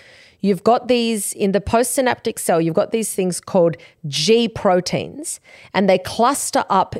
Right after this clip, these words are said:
in the cell membrane called, in these things called lipid rafts,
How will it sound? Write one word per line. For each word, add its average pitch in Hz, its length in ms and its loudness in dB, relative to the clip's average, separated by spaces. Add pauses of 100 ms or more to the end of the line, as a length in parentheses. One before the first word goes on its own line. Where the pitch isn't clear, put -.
(160)
in 277 280 2
the 339 80 2
cell 233 300 2
membrane 170 720 2 (340)
called, 180 360 2
in 196 160 0
these 190 180 0
things 185 220 -4
called 175 240 0
lipid 175 420 -2
rafts, 139 1000 -4